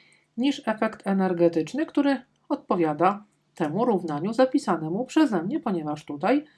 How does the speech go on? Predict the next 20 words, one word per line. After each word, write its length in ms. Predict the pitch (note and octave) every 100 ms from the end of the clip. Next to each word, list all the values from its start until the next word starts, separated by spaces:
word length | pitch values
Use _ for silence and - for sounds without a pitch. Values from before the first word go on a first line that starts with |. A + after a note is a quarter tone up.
| _ _ -
powstają 540 | G4 - G3+ G3+ B3
dwa 240 | G3 D#3+ D3+
mole 280 | D3+ D3
amoniaku, 720 | D3+ D3+ D#3 D3+ C#3+ - E3+ - _ _ _ -
czyli 240 | C4+ C#4
efekt 420 | G#3 G3+ G#3 - -
ten 200 | F#3+ F3
będzie 360 | F#3 F#3 F#3
wynosił 640 | F3 E3+ C#3+ C#3+ - D#3 D3 _ -
jedna 500 | G3 G#3 F#3+ F#3 D#3+
druga 520 | D3+ C#3 C3 E3+ C#4 E4 _ - - - _ -
i 120 | C#4+
następnie 720 | A#3+ A3+ - C#3+ - - - _ -
dostarczam 760 | F#3+ F#3 - B3+ - G3 F3 E3+
energię 680 | E3+ D#3 D3+ C#3+ D#3+ G#3 - _ _ _ -
do 200 | F3+ F#3
zerwania 760 | F3+ E3+ E3 E3+ F3 G3 B3 -
wiązania 760 | F3 F3+ E3+ E3 G3+ G#3+ A3
potrójnego 960 | A3+ F3 E3+ - D#3+ D#3 E3 E3 F#3+ -
azot-azot. 880 | D3 C#3 G3+ G#3 D3+ D3 - _